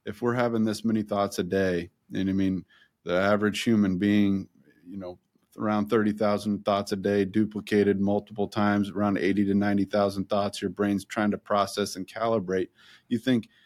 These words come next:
every sight, sound, and thing you've ever experienced in your life in one area, um, trying to get calibrated and, and spit out the right times, it's, it's hard to not have your mind drift. But if we can train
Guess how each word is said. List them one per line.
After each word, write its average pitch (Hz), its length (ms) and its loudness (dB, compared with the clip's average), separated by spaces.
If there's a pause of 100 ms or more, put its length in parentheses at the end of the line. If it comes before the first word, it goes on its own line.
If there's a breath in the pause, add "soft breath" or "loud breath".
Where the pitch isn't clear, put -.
(160 soft breath)
every 127 260 2
sight, 117 400 2
sound, 117 480 0
and 87 120 -4
thing 120 220 0
you've 113 160 2
ever 110 200 2
experienced 113 560 -2
in 110 60 0
your 107 120 0
life 107 380 2 (680 soft breath)
in 98 280 -2
one 123 420 4
area, 123 600 4 (340)
um, 101 420 0 (140)
trying 117 340 2
to 113 60 0
get 117 340 0
calibrated 117 640 0
and, 95 300 -2
and 101 160 -6
spit - 380 0
out 117 240 2
the 110 100 -4
right 110 300 2
times, 113 460 -2
it's, 101 200 -6
it's 120 140 -6
hard 139 320 2
to 131 80 2
not 117 220 -2
have 113 200 -2
your 110 100 0
mind 98 320 0
drift. 107 440 2
But 95 120 -2
if - 120 -8
we 123 360 4 (440 loud breath)
can 104 220 2
train 127 640 2